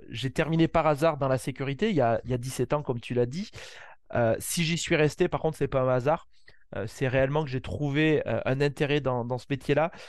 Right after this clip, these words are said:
Il y a un côté humain, il y a un côté qui est très intéressant, c'est qu'on n'a jamais de routine dans ce, dans ce métier-là. Et, euh, aujourd'hui, j'ai une multitude d'anecdotes à, à faire partager, euh,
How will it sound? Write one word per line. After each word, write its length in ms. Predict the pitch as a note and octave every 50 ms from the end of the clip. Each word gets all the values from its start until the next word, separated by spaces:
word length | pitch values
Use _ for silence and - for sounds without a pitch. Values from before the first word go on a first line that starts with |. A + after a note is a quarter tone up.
| - - - -
Il 60 | B2
y 40 | B2+
a 40 |
un 40 | B2+
côté 260 | B2 - C#3 C3 C#3+
humain, 380 | C#3 D3 C#3 C#3 C#3 D3+ E3+ -
il 60 | - C3
y 80 | C3
a 120 | B2 A#2 B2
un 100 | B2+ A#2+
côté 260 | - C3 - D3+ C#3+
qui 80 | -
est 40 | B2
très 220 | - - - D3 C3+
intéressant, 500 | C#3 C3 - C3+ C3 B2+ - - D3+ D3 - - - - - - -
c'est 140 | - - A#2
qu'on 140 | - A#2+
n'a 100 | A2+ A#2
jamais 260 | A#2+ B2 C3 C#3+ D3+ D3
de 80 | D#3+
routine 480 | - D#3+ D#3+ - - - F3 E3 D#3 C#3+
dans 140 | C3+ C3 B2
ce, 460 | A#2+ - - B2+ A#2 A2+ - - - -
dans 160 | - A#2 C3+ B2+
ce 100 | - -
métier-là. 460 | C#3+ C#3 - - C#3+ C3 C#3+ D#3+ - - - - - - - - - -
Et, 260 | - B2 C3+ C#3+ C3+
euh, 160 | B2+ A#2 A2+ -
aujourd'hui, 600 | G2+ C3 A#2 A#2 D3 B2+ C3+ C3 C3+ D#3+ F3 F3 D#3
j'ai 360 | A#2+ B2 B2+ C3 C3+ B2 B2
une 140 | - C#3 C#3+
multitude 540 | D3 D3+ D3 - - - C3+ - - D3+ C3
d'anecdotes 600 | C#3 C3+ B2+ B2+ B2+ A2+ A#2 C#3 D3 D3+ - -
à, 220 | A2+ A2 G#2+ A2+
à 160 | - - A2+
faire 200 | A2+ - C3 -
partager, 560 | - - A#2+ - - C3 B2 A#2 C3 D3 D3 C#3
euh, 120 | A#2 A2